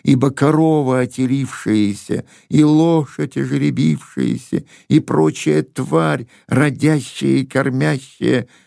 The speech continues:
горько и жалостно оплакивала первородных детей.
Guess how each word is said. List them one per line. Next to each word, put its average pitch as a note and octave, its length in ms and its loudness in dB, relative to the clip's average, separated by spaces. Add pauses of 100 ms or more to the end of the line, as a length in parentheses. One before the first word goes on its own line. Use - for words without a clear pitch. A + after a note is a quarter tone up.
(120)
горько D#3 640 0
и D3 160 0
жалостно A#2 960 -4 (220)
оплакивала G#2 1120 -4 (240)
первородных G2 880 -2
детей. - 720 -6